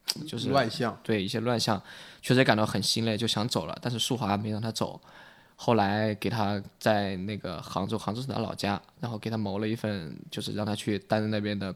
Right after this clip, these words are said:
Speaker 1: 分公司的一个负责人，然后他就去杭州了。
Speaker 2: 嗯。从我的角度，我看完那个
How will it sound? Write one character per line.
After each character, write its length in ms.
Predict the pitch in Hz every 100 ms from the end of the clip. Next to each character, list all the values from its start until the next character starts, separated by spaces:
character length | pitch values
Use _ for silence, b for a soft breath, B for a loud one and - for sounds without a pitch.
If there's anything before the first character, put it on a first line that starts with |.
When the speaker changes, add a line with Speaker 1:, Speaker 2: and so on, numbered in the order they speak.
| - -
Speaker 1:
分 180 | 117
公 160 | 110 107
司 180 | - 110
的 160 | 95
一 100 | 85
个 180 | - 92
负 160 | - -
责 160 | 92
人， 180 | 90 58 - - B B
然 120 | 90
后 60 | 92
他 80 | 107
就 80 |
去 160 | 104 -
杭 180 | - 95
州 160 | -
了。 120 | 98 -
Speaker 2:
嗯。 60 | -
从 220 | - 170
我 120 | 165
的 120 | 123 143
角 200 | 139 110
度， 120 | 113
我 120 | 107
看 160 | - 170
完 100 | 135
那 140 | 139
个 120 | 123